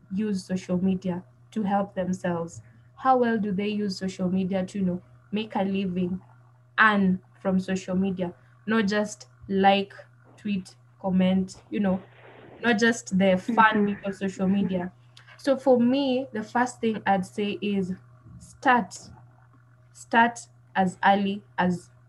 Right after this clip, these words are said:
Speaker 1: now. It's not too late. And how do you do that?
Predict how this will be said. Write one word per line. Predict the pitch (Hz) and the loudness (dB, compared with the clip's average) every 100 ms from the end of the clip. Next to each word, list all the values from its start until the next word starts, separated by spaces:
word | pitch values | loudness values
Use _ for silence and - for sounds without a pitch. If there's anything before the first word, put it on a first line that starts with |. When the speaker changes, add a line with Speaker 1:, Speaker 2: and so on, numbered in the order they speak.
| - - | -14 -2
Speaker 1:
now. | 185 160 151 - _ _ _ _ _ - | 0 2 -2 -8 _ _ _ _ _ -6
It's | 220 185 | -6 -4
not | 214 208 196 | -2 -2 -2
too | - 196 | -6 -2
late. | 180 175 180 - _ _ _ _ | -2 -2 -6 -14 _ _ _ _
And | 208 226 | -2 2
how | 247 | 2
do | 240 214 | 2 0
you | 214 | -2
do | 190 190 | -2 -2
that? | 175 165 | -4 -6